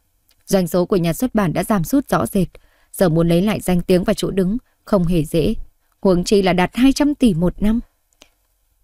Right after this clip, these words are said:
Chị Nam thật sự đã đi một nước cờ cao tay, khiến cho Đan Thủy phải chơi với.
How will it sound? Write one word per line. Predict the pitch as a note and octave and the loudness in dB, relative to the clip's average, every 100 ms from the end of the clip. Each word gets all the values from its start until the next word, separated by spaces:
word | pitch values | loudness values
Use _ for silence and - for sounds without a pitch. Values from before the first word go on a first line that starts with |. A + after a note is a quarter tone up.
| _ - | _ -2
Chị | G3+ | 0
Nam | F#3 F3+ | 0 -2
thật | F3 E3+ | -4 -6
sự | - E3+ | -4 -4
đã | F3 | -2
đi | F#3 F#3 | 0 0
một | E3+ | 2
nước | G#3+ B3+ | 2 0
cờ | - F#3 - | 2 0 0
cao | G3+ G#3 | -4 -2
tay, | A3+ A3+ A3 _ _ _ _ - | 2 2 0 _ _ _ _ 0
khiến | G#3 | 0
cho | G3+ B3+ | 2 2
Đan | C#4 C4 | 2 4
Thủy | A3+ D#3+ | 2 2
phải | E3 | -2
chơi | F3+ E3+ | 0 0
với. | F3+ F3+ | 2 0